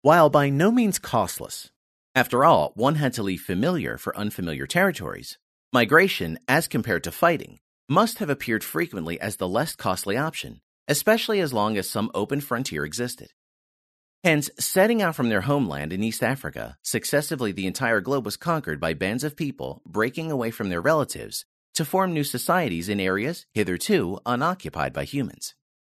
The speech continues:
It appears that this process began also about fifty thousand years ago, shortly after the emergence of behaviorally modern man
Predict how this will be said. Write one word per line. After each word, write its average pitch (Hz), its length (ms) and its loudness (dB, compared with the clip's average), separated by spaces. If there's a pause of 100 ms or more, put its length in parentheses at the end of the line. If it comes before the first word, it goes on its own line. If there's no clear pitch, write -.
(160)
It 254 100 6
appears 202 380 2
that 104 140 0
this 101 140 -4
process 131 460 0
began 117 400 -2
also 123 480 -2
about 85 240 -4
fifty 160 320 -6
thousand 113 400 -2
years 82 220 -4
ago, 80 420 -2 (180)
shortly 165 440 0
after 135 260 -2
the 101 120 -2
emergence 107 520 -2
of 78 100 -10
behaviorally 117 640 -4
modern 87 360 -2
man 135 320 -6